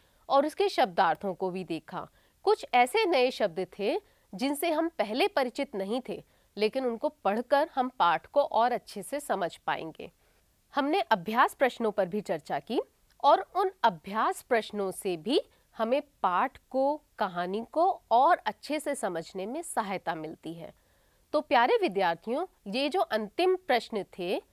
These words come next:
अंतिम दो प्रश्न जो मैंने आपको दिए हैं, इनको हल करने का जरूर प्रयास कीजिएगा ताकि पाठ की एक अच्छी समझ आपके पास आ सके।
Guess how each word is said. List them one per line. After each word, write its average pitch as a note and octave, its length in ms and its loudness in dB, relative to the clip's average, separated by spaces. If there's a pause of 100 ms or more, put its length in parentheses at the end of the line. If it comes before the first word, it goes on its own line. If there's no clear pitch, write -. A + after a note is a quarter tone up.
(380)
अंतिम A#3+ 400 0
दो A3+ 220 6
प्रश्न D4+ 340 0
जो G#3+ 140 -2
मैंने F3+ 220 -4
आपको E3+ 300 -8
दिए E3+ 300 -10
हैं, A3 240 -6 (400)
इनको C#4 500 0
हल D4 320 2
करने F#3+ 360 0
का C#4 220 0 (240)
जरूर A3+ 640 2
प्रयास F#3+ 420 0
कीजिएगा F#3+ 600 0 (380)
ताकि A3+ 240 2
पाठ A3+ 480 0
की - 140 -4
एक D#4+ 320 -2
अच्छी F#4+ 420 2
समझ F#3 460 0 (200)
आपके G3+ 300 2
पास F3+ 420 -2 (200)
आ F#3+ 100 2
सके। F#3+ 420 -4